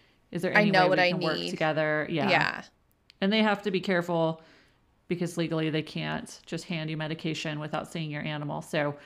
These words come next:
Speaker 1: you guys may have to figure something out there, but it's,
Speaker 2: Right.
Speaker 1: it's been surprising to me that sometimes the small animal vets, they get it. They know.
Speaker 2: Right.
Speaker 1: Yeah.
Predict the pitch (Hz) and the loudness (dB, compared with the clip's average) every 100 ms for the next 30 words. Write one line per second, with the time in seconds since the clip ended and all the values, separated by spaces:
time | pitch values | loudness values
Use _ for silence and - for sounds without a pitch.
0 | - - - 196 180 185 170 160 - 170 | -20 -10 2 4 4 2 -2 -2 -2 -6
1 | 151 151 160 147 147 143 139 - 151 - | -6 -8 -8 -8 -4 -4 -6 -4 -4 -4
2 | - - - - 190 185 175 - 190 - | -4 -4 -4 -2 4 6 6 4 0 2
3 | 202 190 208 185 175 175 156 156 - - | 0 2 2 2 2 0 -2 -4 -6 -6
4 | 160 165 151 165 165 160 147 151 147 143 | -6 -4 -4 -6 -4 -2 -2 -2 -2 -2
5 | 147 143 - 185 180 160 143 - - _ | -4 -4 -2 0 2 2 0 -4 -14 _
6 | 170 165 147 165 _ - - 208 190 - | -4 -2 -4 -6 _ -20 -6 4 4 4
7 | _ _ - - - | _ _ -10 -6 -6